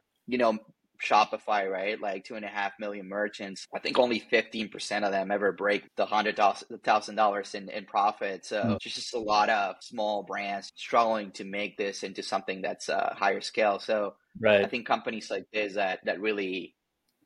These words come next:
Speaker 1: go, go into your operational I D are, like, extremely valuable.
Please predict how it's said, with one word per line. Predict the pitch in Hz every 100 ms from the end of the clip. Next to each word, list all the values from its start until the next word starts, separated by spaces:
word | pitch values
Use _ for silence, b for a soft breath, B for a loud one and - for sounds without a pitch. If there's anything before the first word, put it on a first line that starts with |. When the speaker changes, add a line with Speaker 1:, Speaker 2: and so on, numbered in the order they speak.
| 98
Speaker 1:
go, | -
go | 113 110 104
into | 104 101 113 104 101 92 95 - -
your | 107 107
operational | 107 107 104 101 98 101 98
I | 98
D | 95 90
are, | 92 -
like, | - - -
extremely | - - - - 50
valuable. | - -